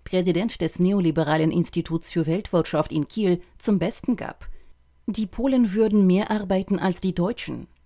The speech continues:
Na klar, denn in Polen sind die Sozial- und Lohnstandards noch niedriger als in Deutschland. Man muss sich nur auf deutschen Baustellen umschauen, wo sich Bulgaren, Rumänen und eben auch Polen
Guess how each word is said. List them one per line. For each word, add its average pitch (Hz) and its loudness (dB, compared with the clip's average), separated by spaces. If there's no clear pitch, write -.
Na 185 0
klar, 202 -2
denn 214 2
in 240 0
Polen 247 0
sind 208 0
die 208 -2
Sozial- 175 0
und 156 0
Lohnstandards 160 0
noch 175 0
niedriger 175 0
als 139 -4
in 202 -2
Deutschland. - -6
Man 240 4
muss 247 2
sich - -4
nur 202 2
auf 180 4
deutschen 170 2
Baustellen 175 0
umschauen, 160 2
wo 180 0
sich 180 -2
Bulgaren, 170 2
Rumänen 160 2
und 220 0
eben 220 0
auch 220 -4
Polen 170 -2